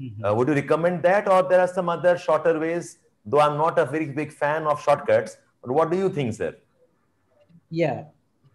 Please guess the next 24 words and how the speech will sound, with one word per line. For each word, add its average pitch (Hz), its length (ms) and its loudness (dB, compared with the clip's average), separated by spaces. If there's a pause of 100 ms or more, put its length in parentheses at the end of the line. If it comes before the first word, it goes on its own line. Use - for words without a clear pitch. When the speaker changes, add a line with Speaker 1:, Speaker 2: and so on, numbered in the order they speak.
(220)
Speaker 1:
actually, 233 360 -4
sir, 233 200 -4 (600)
information 185 680 -2
is 214 140 -6
concerned. 156 680 -4 (720)
The 175 120 -10
information 190 1000 -4 (100)
is 208 300 -2
a 180 60 -4
part 190 340 -4
of 185 120 -6
the 180 100 -2
compilation. 143 800 -6 (1200)
Then, 165 280 -2
uh, 135 260 0 (480)
Lakshmikant 226 640 -2
books, 196 360 -6
all 214 260 2
the 233 80 0
topics 196 420 -4
are 185 120 -2
not 185 180 -4
so - 100 -12
important. 151 720 -8